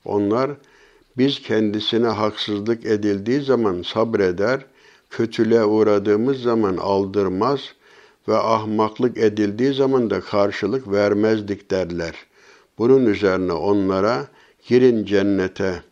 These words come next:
amel edenlerin ecri ne güzeldir." denir. Bu şekilde ifade ediliyor. Rahman'ın kulları, evet, ibadet onların süsü,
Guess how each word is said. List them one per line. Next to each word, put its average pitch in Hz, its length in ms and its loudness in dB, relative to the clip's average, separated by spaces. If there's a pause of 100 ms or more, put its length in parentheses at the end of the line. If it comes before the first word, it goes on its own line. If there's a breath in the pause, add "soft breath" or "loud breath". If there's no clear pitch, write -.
(280 loud breath)
amel 110 400 0
edenlerin 95 800 0
ecri 107 480 0
ne 120 120 2
güzeldir." 95 800 -2
denir. 92 520 -2 (500 soft breath)
Bu 151 100 -2
şekilde 104 640 -2
ifade 104 560 -2
ediliyor. 95 560 -2 (880 loud breath)
Rahman'ın 110 880 2 (300 soft breath)
kulları, 107 680 2 (420 soft breath)
evet, 107 360 0
ibadet 110 580 0
onların 104 560 2
süsü, 110 640 -4